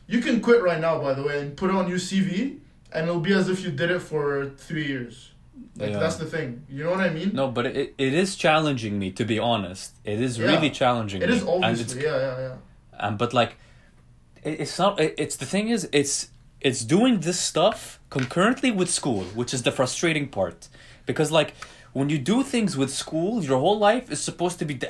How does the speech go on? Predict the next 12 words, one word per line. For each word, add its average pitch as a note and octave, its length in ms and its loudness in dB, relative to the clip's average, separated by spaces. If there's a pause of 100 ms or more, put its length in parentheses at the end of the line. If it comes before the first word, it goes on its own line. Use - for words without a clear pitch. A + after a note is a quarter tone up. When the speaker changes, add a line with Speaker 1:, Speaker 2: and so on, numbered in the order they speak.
Speaker 2:
end. C#3 160 2
This - 120 -6
is F3+ 180 -4
what's D#3+ 160 -4
so - 520 -2
unbelievably C#3 1080 0
frustrating A#2+ 600 -2
about A2 240 2
university, G2+ 440 -4 (360)
is B2 140 -4
that A#2+ 280 6 (220)
with C3+ 140 0